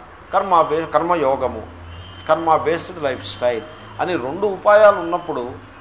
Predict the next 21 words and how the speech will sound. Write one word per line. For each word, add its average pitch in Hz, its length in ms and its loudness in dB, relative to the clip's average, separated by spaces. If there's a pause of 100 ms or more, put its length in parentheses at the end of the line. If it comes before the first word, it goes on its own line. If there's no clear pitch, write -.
(120)
ఆ 123 60 4
రెండు 156 260 -4
ఉపాయాలను 190 580 2
శ్రీకృష్ణుడు 156 560 -10
ఉపదేశించి 143 600 -4
ఉన్నప్పుడు, 143 680 -2 (560)
that 175 140 -2
being 165 260 0
the 135 240 -10
case, 202 340 0 (640)
so 139 260 0 (380)
నాకు 185 280 2
వాటిల్లో 160 480 6
ఏదో 185 160 0
ఒకటి 175 540 -2
చెప్పు 165 500 -2 (460)
అనే 131 160 -8
ప్రశ్న 127 460 -14
యుక్తియుక్తంగా 143 880 -8
ఉంటుంది. 117 460 -8 (480)
అంతేగాని 139 600 0